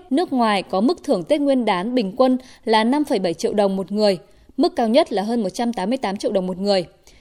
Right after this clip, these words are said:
Tuy nhiên, cũng có doanh nghiệp gặp khó khăn, không có đơn hàng nên mức thưởng Tết chỉ mang tính chất động viên người lao động. Khối doanh nghiệp dân doanh có mức thưởng bình quân là năm phẩy chín triệu đồng một người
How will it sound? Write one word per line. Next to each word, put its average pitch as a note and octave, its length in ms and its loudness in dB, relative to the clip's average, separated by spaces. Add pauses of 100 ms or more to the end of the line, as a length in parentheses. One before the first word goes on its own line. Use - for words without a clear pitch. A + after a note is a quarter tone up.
(140)
Tuy D4+ 120 0
nhiên, C#4+ 220 4
cũng C#4 200 -4
có G#3 200 -2
doanh C#4 180 -2
nghiệp A3 200 0
gặp G3 160 -4
khó F3+ 140 -4
khăn, B3+ 280 -2 (300)
không D4+ 220 0
có G3 180 2
đơn B3+ 220 4
hàng G#3 380 -4
nên A#3+ 180 0
mức E4 160 -6
thưởng F#3 240 -2
Tết D4+ 200 2 (160)
chỉ F#3 220 -2
mang A3 240 -4
tính F#3 280 -4
chất D#4+ 180 -4
động F#3+ 200 -4
viên B3+ 280 2
người F#3 100 -2
lao G3+ 140 -2
động. A3+ 200 4 (580)
Khối A#3+ 300 6
doanh D4+ 180 2
nghiệp C4 120 0
dân C4+ 200 2
doanh C4 280 0
có C#4 100 0
mức D#4 200 -2
thưởng F#3 140 -2
bình F#3+ 200 -2
quân B3+ 180 2
là A3+ 120 0
năm A3 180 -4
phẩy A3+ 160 -2
chín G3 320 -6
triệu C4 120 -2
đồng G3 180 0
một F3+ 140 -8
người G3+ 240 2